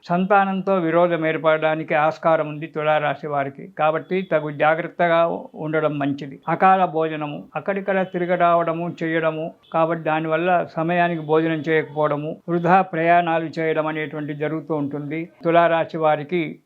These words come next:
ఈ మే నెలలో. తగు జాగ్రత్తగా, ఎక్కువగా ప్రయాణాలు పెట్టుకోకుండా మనో ఆనందంగా గడుపుతూ ఉండాలి. వీరు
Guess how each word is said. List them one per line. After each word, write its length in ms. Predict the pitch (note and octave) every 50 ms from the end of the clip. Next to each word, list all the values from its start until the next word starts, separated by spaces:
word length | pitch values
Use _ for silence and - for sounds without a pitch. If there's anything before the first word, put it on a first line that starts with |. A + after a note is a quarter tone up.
| _ _ _ _ - -
ఈ 200 | D#3+ D#3 D#3+ D#3+
మే 280 | D3 D3 D3+ D3+ D#3+
నెలలో. 420 | D#3+ D#3 D3 C#3+ C#3 C#3 C#3 C3+ - - _ -
తగు 160 | E3+ D3+ D3 D3+
జాగ్రత్తగా, 800 | C#3+ D3+ D3+ D#3 D#3 D#3+ D#3 D3+ - D#3+ D#3 D#3+ E3+ F#3+ G3 - _ -
ఎక్కువగా 400 | E3+ D#3+ D#3+ F3+ F3 E3 D#3+ D#3+
ప్రయాణాలు 600 | D#3 D#3 D#3 D#3 D3+ D#3 D#3+ D#3 D#3+ D#3 D#3 D#3
పెట్టుకోకుండా 760 | C#3 D3 D3 D3 D#3 D#3 D#3+ D3+ D3 D#3 D#3 D#3 D#3 D#3+ E3 E3 - _ _ _ _ _ - D#3+
మనో 400 | D3+ D3+ D#3+ E3+ E3+ E3+ D#3+ D3
ఆనందంగా 840 | D3 D#3 E3 E3+ E3+ E3+ E3 D#3+ D#3+ D#3+ D#3+ D#3 E3 E3+ F3 F3 - _ - D#3 D3+
గడుపుతూ 340 | D3 D#3+ D#3 D3+ E3 D#3+ D#3
ఉండాలి. 520 | D3+ D3+ D3 D3 C#3+ C#3+ C#3+ D3 D3+ - _ _ _ _ _ -
వీరు 600 | D#3+ D#3 F3 G3 G3+ G3 G#3 G#3 F3+ D#3+ F#3